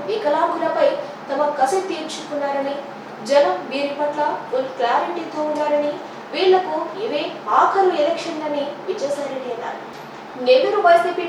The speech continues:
పార్లమెంట్ అభ్యర్థి వేణుగోపాల్ విజయసాయిరెడ్డి కీలకమైన ట్వీట్ చేశారు. వాలంటీర్లను పెన్షన్ ఇచ్చే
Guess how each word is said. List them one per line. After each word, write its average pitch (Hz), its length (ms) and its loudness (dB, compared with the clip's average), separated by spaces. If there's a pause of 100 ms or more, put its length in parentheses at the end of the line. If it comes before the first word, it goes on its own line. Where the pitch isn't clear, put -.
పార్లమెంట్ 311 480 2
అభ్యర్థి 294 400 -2
వేణుగోపాల్ 269 540 -2
విజయసాయిరెడ్డి 254 680 -2 (160)
కీలకమైన 254 560 -4 (100)
ట్వీట్ 226 280 -4
చేశారు. 214 360 -8 (220)
వాలంటీర్లను 233 680 -2 (380)
పెన్షన్ 294 400 0
ఇచ్చే 285 180 -4